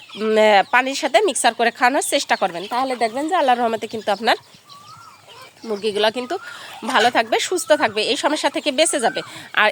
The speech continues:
এরপরেও এই ঘরোয়া ট্রিটমেন্টগুলো করার পরেও যদি আপনার কাছে প্রাথমিক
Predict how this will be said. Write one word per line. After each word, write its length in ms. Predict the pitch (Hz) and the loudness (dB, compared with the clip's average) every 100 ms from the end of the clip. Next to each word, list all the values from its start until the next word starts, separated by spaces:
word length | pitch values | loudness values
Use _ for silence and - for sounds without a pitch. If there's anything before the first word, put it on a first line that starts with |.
| - | 2
এরপরেও 520 | 294 - 269 294 370 | 2 4 6 6 6
এই 180 | 285 285 | 2 0
ঘরোয়া 380 | 208 220 302 | 0 4 4
ট্রিটমেন্টগুলো 800 | 415 - - 311 - 330 330 330 | 2 -6 -10 -10 -2 -2 0 0
করার 280 | 311 269 269 262 | 2 4 4 2
পরেও 300 | 247 247 285 | 0 4 4
যদি 240 | 294 294 294 | 4 2 2
আপনার 240 | 285 254 | 2 0
কাছে 200 | 254 277 | 0 -2
প্রাথমিক 420 | 269 277 277 302 | 2 2 2 -6